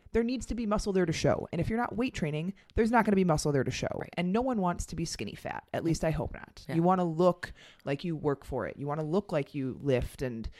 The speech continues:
Speaker 1: you know, you wanna have that lean cut
Speaker 2: You wanna
Speaker 1: to
Speaker 2: look fit.
Speaker 1: Totally.
Speaker 2: You
Speaker 1: Totally.
Speaker 2: wanna look s-, strong and
Speaker 1: Yeah.
Speaker 2: petite. And, you know, I think when people say tone, you really do wanna see the muscle definition.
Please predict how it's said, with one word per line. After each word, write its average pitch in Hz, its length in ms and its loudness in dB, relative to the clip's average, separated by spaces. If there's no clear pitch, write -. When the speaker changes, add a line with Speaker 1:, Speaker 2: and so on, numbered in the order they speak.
Speaker 1:
you 147 60 -10
know, 120 100 -4
you 139 120 -2
wanna 151 140 2
have 170 200 0
that 151 200 0
lean 160 420 -2
cut 175 400 0
Speaker 2:
You 214 100 2
wanna 294 140 2
Speaker 1:
to 302 40 0
Speaker 2:
look 294 160 -2
fit. - 340 -2
Speaker 1:
Totally. 294 600 4
Speaker 2:
You 190 100 -4
Speaker 1:
Totally. 247 340 6
Speaker 2:
wanna 170 100 0
look - 180 -6
s-, - 300 -16
strong 147 680 -6
and 156 200 0
Speaker 1:
Yeah. 269 160 0
Speaker 2:
petite. 170 500 -4
And, 160 180 -4
you 180 120 -2
know, 170 40 2
I 160 40 -2
think 175 160 -6
when 175 80 -4
people 180 240 -4
say 151 200 -6
tone, 151 640 -2
you 226 160 -4
really 233 380 0
do 208 100 -2
wanna 196 200 -2
see 185 240 -4
the 160 100 -2
muscle 143 380 -8
definition. - 640 -10